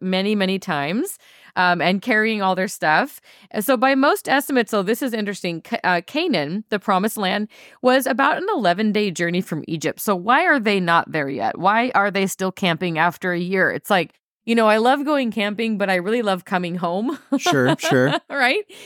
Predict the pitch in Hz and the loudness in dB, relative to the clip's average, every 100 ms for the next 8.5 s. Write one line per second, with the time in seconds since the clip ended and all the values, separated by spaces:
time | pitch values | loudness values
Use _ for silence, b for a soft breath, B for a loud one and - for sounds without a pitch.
0 | 262 - 285 320 262 269 247 240 285 294 | -8 -2 0 0 0 2 2 0 2 2
1 | 277 285 269 247 247 226 202 214 190 202 | 2 0 -4 -4 -4 -2 -2 -2 0 0
2 | 180 156 B B B B 220 214 214 226 | -2 -6 B B B B 0 0 2 -2
3 | 220 285 302 294 254 226 226 - 262 240 | 0 0 2 2 2 -2 -4 -4 -4 -2
4 | 233 196 190 156 185 196 - 170 69 175 | -2 -2 -2 -2 -4 -4 -2 -2 -2 0
5 | 208 220 - 233 190 180 196 202 160 175 | 2 0 0 0 0 0 0 0 0 -2
6 | 180 190 160 170 165 180 175 160 - 190 | -2 -2 -2 -2 -2 -2 -4 -6 -6 -6
7 | - 254 185 214 190 214 214 190 175 175 | 0 0 0 -2 -2 -2 -2 -4 -6 -6
8 | 285 277 208 170 | -6 -2 -2 0